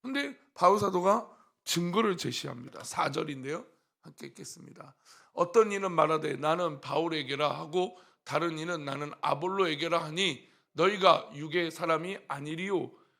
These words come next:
즉, 교회 안에 이런 당파와 어떤 그런 인간적인 나눔이 있기 때문에 이건 명백한 증거다라는 것을 얘기하고 있습니다.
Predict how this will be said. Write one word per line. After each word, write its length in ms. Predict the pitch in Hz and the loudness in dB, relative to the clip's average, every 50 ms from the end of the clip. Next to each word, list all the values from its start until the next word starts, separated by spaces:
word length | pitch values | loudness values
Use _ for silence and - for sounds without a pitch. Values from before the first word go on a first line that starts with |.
| _ _ _ | _ _ _
즉, 240 | - - 254 233 175 - - _ _ _ | -2 -2 -2 -2 -2 -8 -16 _ _ _
교회 220 | - 196 226 240 233 | -4 0 4 4 4
안에 460 | 214 190 180 208 233 208 156 135 - _ _ _ _ | 4 4 2 2 2 0 0 -4 -10 _ _ _ _
이런 340 | - 214 226 277 269 240 - | -6 -2 0 0 -2 -2 -4
당파와 680 | - 175 175 185 185 220 214 196 190 196 220 254 262 - - _ _ _ _ _ _ | -6 -8 -8 -6 -2 2 4 4 6 4 4 2 0 -6 -16 _ _ _ _ _ _
어떤 300 | - 190 - - 240 233 | -8 -6 -4 -4 -4 -4
그런 320 | 233 240 247 240 208 185 | -2 0 0 0 0 -2
인간적인 540 | 196 185 196 214 247 240 233 254 240 247 208 | -6 -8 -2 -2 -2 -2 -2 -4 -6 -6 -4
나눔이 400 | 175 156 156 180 202 226 247 226 | -4 -4 -4 -4 -6 -8 -8 -8
있기 240 | 180 160 - 247 - | -10 -12 -14 -16 -6
때문에 480 | - 208 190 202 226 240 226 180 - - | -4 -4 -4 -2 -4 -4 -4 -4 -8 -10
이건 280 | - 196 220 277 254 202 | -10 -6 -6 -4 -4 -2
명백한 600 | 170 160 160 185 - - 523 - 277 226 190 170 | -2 -2 0 0 -2 -2 -2 -2 -4 -4 -4 -8
증거다라는 1300 | - - - 165 160 170 175 156 156 156 156 143 113 - - - _ _ _ _ _ - 143 165 190 | -10 -10 -10 -10 -10 -8 -6 -2 2 2 2 2 0 -6 -14 -20 _ _ _ _ _ -8 -6 -6 -6
것을 440 | 175 160 151 156 185 196 196 - 254 | -6 -6 -4 -4 -6 -6 -6 -8 -12
얘기하고 380 | 131 135 117 135 143 127 123 139 | -12 -12 -10 -8 -10 -8 -10 -12
있습니다. 640 | 143 - - - 131 127 - _ - 143 131 | -14 -14 -16 -18 -18 -20 -20 _ -20 -20 -20